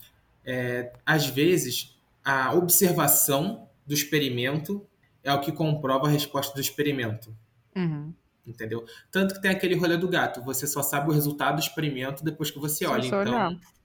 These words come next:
Speaker 1: isso. Então, você olhar interfere no resultado do experimento. Porque enquanto você não olha, o gato tá vivo e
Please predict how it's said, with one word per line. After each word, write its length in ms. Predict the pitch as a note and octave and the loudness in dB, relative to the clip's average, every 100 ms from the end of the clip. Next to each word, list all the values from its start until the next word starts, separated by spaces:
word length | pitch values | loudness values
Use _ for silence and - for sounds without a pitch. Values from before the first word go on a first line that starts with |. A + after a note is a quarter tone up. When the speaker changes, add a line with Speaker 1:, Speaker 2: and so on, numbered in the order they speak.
| _ | _
Speaker 1:
isso. 340 | D3 C3+ A#2+ - _ | -6 -4 -6 -10 _
Então, 320 | D3 D3 C#3+ A#2+ | -10 -4 -2 -2
você 240 | C3+ - | 0 2
olhar 640 | E3+ D3+ C3+ C#3 - - _ _ - _ | 4 4 4 4 0 -10 _ _ -20 _
interfere 500 | D3 D3+ D3+ - C3+ | -2 0 0 2 2
no 60 | D3 | 2
resultado 440 | C#3 D3+ D3 C3+ | 0 0 0 0
do 40 | C#3+ | 0
experimento. 640 | - D3 D#3+ D#3+ B2 - - _ _ _ | -4 -2 0 0 -4 -8 -20 _ _ _
Porque 160 | _ - | _ -6
enquanto 260 | B2+ B2+ B2+ | -4 -4 -2
você 180 | C3 D3 | -2 -2
não 140 | C#3 | 0
olha, 180 | B2 C#3 | 0 0
o 20 | |
gato 200 | C3+ B2+ - | 0 -2 -2
tá 80 | C3 | -4
vivo 160 | |
e 40 | B2 | -2